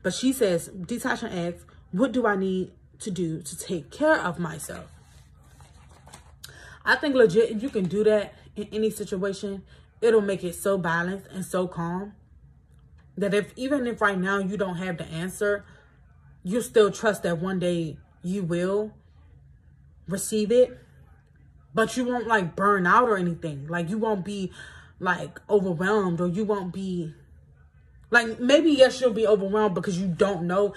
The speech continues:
And with humans, we do really like to know and have control, but, like, you won't be headed in s-, any kind of di-, like, direction or situation that will leave you,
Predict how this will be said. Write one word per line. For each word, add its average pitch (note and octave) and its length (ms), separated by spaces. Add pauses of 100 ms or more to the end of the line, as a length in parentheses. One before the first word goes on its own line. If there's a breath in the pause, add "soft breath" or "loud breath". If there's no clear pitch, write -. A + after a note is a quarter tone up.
(240 loud breath)
And F3+ 300
with G#3 160
humans, A3 340
we G#3+ 120
do G#3+ 300
really G#3 240
like F3+ 280
to - 100
know F#3 320
and F#3+ 100
have F3+ 200
control, G#3 640 (460 loud breath)
but, A3 240
like, F3+ 240 (1500)
you A3 220
won't C4 300
be A3+ 140
headed A#3 400
in G3 100
s-, - 280 (100)
any B3+ 360 (120)
kind A#3+ 280
of F#3 120
di-, - 220 (100)
like, G3+ 240 (840 loud breath)
direction A3+ 520
or G#3 80
situation A3 600
that F#3+ 140
will F#3 120
leave G#3 400
you, F#3+ 460